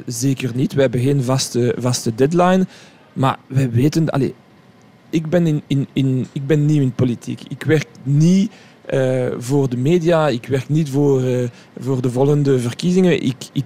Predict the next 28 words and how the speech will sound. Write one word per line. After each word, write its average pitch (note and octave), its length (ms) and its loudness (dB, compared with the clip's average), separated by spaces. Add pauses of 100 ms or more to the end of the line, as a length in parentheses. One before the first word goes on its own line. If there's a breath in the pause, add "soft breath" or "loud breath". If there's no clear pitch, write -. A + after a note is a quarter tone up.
ben B2+ 300 2
zesendertig D3+ 720 0
jaar B2 220 2
oud. C#3 320 2
Ik C3+ 140 -2
werk D#3+ 220 2
voor C#3+ 140 0
de A#2+ 120 -2
toekomst E3 320 0
van A#2+ 220 0
België. A#2+ 440 0
En A2+ 300 -2
ja, D3+ 300 4
we B2+ 120 2
hebben C#3+ 200 2
een C3 100 -2
probleem C#3+ 500 2 (300 loud breath)
over C3+ 220 2
de D3+ 140 0
haalbaarheid C#3+ 680 2
van B2 340 -2
overheidsfinanciën. C3 1040 0 (280 loud breath)
Ons C3 300 0
pensioensysteem D3 720 0
is A2+ 100 -4
een A2+ 100 -6
goed F#3+ 340 2
sy-, - 140 -6